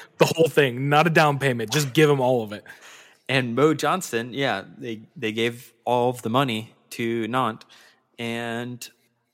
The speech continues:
Speaker 2: Mo Johnston became a Rangers player.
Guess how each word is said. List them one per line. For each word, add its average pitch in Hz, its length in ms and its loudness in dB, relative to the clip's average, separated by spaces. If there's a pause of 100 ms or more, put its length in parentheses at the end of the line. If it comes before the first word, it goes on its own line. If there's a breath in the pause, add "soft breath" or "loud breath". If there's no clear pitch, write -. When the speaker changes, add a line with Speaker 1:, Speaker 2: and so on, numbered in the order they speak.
(680)
Speaker 2:
Mo 113 160 -10
Johnston 110 320 -12
became 110 420 -14 (140)
a 127 280 -8
Rangers 147 460 -8
player. - 460 -14